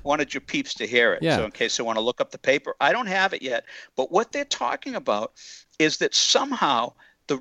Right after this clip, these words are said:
Speaker 1: role of, um, gut bacteria, and this, this research, early research is being done in mice,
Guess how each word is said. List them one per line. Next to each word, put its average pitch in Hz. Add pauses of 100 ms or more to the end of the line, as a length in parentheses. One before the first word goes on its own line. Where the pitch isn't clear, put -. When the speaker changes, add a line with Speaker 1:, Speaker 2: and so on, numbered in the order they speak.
Speaker 1:
role 190 (280)
of, - (200)
um, 127 (340)
gut -
bacteria, 190
and 147
this, -
this - (240)
research, 208
early 196
research 180
is -
being 147
done 139
in 120
mice, 143